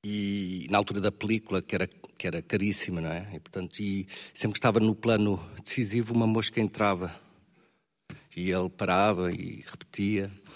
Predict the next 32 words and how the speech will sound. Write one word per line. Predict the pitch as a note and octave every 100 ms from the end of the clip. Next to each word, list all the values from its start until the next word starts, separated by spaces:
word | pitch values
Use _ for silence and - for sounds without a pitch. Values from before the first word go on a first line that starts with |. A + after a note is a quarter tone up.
| - - - -
e | F2+ F2 F#2
de | G#2
novo | A2+ G#2+ G#2
a |
mosca | G#2+ G2+ -
entrava. | G2 - G#2 G#2+ G2 F#2 F2+ - - - - _ _ _ _ _ _ _ -
E, | A#2+ B2+ C3 E2+ - _ C#3
enfim, | B2 - G2+
desperdiçou | - - A#2 G#2 B2+ A2
uma | A2
série | - A2+
de | -
película, | - A#2 - G#2+ F#2+ E2+ D#2+ - -
e, | G2+ G2 F#2+ F#2+ -
a | F#2
certa | - G#2
altura | F#2+ G2+ G#2
lá | G2+
conseguiu | - G#2 - - G#2 G2+ - -
fazer | - G2+ F#2+
o |
plano | - G#2+ G2
sem | - G2+
a | G2
mosca. | G2 G2+ - A2+ G#2+ _ - - - - _ _
E | -
quando | C#3 C3
parou, | - B2+ C3 B2
sentou-se | C3+ A#2+ - C#3 C3 - - - - -
e | B2
uma | B2 A#2+
mosca, | B2 A2+ - A#2+